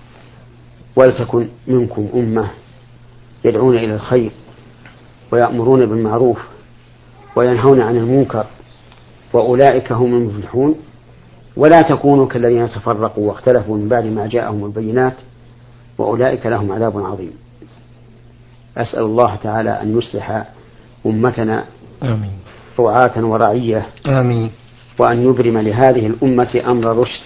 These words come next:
Speaker 2: اللهم آمين.
Speaker 1: يعز فيها أهل طاعة الله.
Speaker 2: اللهم آمين.
Speaker 1: ويذل فيها أهل معصيته.
Speaker 2: اللهم آمين.
Speaker 1: ويؤمر فيه بالمعروف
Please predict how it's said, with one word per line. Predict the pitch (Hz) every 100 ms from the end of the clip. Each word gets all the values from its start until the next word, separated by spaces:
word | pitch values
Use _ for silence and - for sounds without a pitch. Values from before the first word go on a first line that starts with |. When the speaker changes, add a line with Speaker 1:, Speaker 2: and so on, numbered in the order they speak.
| -
Speaker 2:
اللهم | 123 123 113 117
آمين. | 117 117 113
Speaker 1:
يعز | 110 127 113
فيها | 113 131 113 120
أهل | 107 110
طاعة | 107 107 107 -
الله. | 110 120 104 -
Speaker 2:
اللهم | 135 120 98 120
آمين. | 110 120
Speaker 1:
ويذل | 123 123 120 113
فيها | 123 110 110
أهل | 113
معصيته. | 113 101 104 123 113 123 117 - 139
Speaker 2:
اللهم | 123 117 117
آمين. | 117
Speaker 1:
ويؤمر | 120 123 123 123 117
فيه | 131 113
بالمعروف | 113 113 110 110 113 110